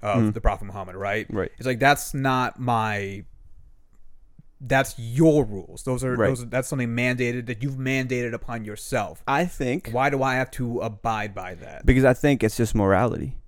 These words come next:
Speaker 1: It's morality.
Speaker 2: I think it's morality. I think it's ethics that sometimes it is very objective.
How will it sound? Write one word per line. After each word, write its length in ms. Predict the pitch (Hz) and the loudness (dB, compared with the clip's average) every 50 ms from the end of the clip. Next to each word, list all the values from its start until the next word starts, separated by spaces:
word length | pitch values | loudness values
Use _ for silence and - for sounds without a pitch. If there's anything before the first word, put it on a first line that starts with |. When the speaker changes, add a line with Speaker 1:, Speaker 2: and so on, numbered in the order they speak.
| - - - - - - | -20 -20 -20 -20 -20 -20
Speaker 1:
It's 120 | - - - | -18 -12 -12
morality. 460 | 117 107 104 98 90 92 85 80 71 - | -12 -10 -10 -10 -12 -12 -14 -14 -4 0
Speaker 2:
I 120 | 110 113 | 0 2
think 200 | 113 123 131 123 | 4 4 4 4
it's 120 | 131 117 - | 4 4 4
morality. 560 | 123 117 117 120 127 139 147 131 117 113 107 | 4 6 8 8 8 8 8 6 6 4 4
I 60 | 107 | 2
think 260 | - - 117 107 - | 2 2 0 2 2
it's 160 | 110 - - - | 0 -2 0 0
ethics 500 | - 117 139 - - 104 - - - - | 2 2 2 2 -2 -2 -2 -4 -12 -4
that 360 | - - 107 104 101 - - - - - - - 131 113 104 - - 127 127 - | 4 6 6 6 6 4 0 -10 -20 -20 -14 -12 -10 -10 -10 -10 -14 -16 -8 -6
sometimes 800 | - - - - 170 175 185 - 208 202 202 202 208 190 - - | -4 -2 4 4 6 6 6 6 6 6 6 6 4 2 2 2
it 140 | 139 123 117 | 2 6 6
is 160 | 135 156 151 | 8 6 6
very 300 | 139 139 156 156 160 151 - | 6 8 8 10 10 8 6
objective. 680 | 117 110 104 110 123 110 143 - - 226 233 - | 4 2 4 2 2 2 2 2 -2 -2 -2 -2